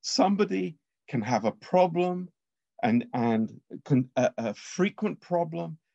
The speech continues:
but they are rebounding. They're confessing their sin. They're, they're going to God. They are, uh, they, they're getting, uh, maybe they fall seventy times in a day. I have no right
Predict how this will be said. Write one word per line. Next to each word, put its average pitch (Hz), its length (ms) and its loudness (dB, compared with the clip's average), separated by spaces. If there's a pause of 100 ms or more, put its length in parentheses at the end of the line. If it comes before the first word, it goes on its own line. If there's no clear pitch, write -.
(120)
but 135 220 -2
they 147 300 2
are 139 400 0 (180)
rebounding. 151 960 4
They're 151 180 2
confessing 202 720 2
their 117 180 0
sin. 101 380 -6 (280)
They're, 160 120 8
they're 160 240 4
going 214 420 6
to 175 100 -2
God. 110 520 2 (400)
They 170 140 8
are, 165 360 8 (460)
uh, 131 300 4 (440)
they, 175 200 2
they're 160 220 2
getting, 196 520 2 (200)
uh, 160 100 0 (100)
maybe 196 400 2
they 196 200 0
fall 196 600 0 (580)
seventy 214 540 4
times 202 460 2
in 202 120 4
a 190 60 0
day. 208 460 4 (1300)
I 143 60 -2
have 156 220 -6
no 170 280 -2
right 165 600 -4